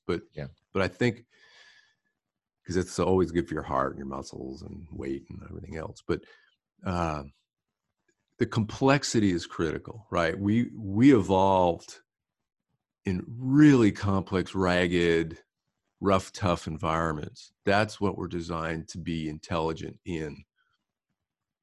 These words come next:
Speaker 1: And to, to live a life in smooth surfaces, <laughs> for smooth, forgiving surfaces, is not,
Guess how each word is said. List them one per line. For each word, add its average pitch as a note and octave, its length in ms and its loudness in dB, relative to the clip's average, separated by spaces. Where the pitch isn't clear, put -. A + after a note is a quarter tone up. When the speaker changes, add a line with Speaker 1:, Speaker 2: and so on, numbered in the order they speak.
Speaker 1:
And F2+ 200 -6
to, G2 100 -2
to F#2+ 100 -6
live G#2 260 4
a G#2+ 60 6
life F#2+ 560 2
in E2+ 120 -12
smooth G2+ 420 0
surfaces, F2+ 800 -4
<laughs> - 600 -6
for G#2 140 0
smooth, A2+ 480 -4
forgiving G2 380 0
surfaces, G#2 720 -6
is A2 180 -2
not, C#3+ 260 0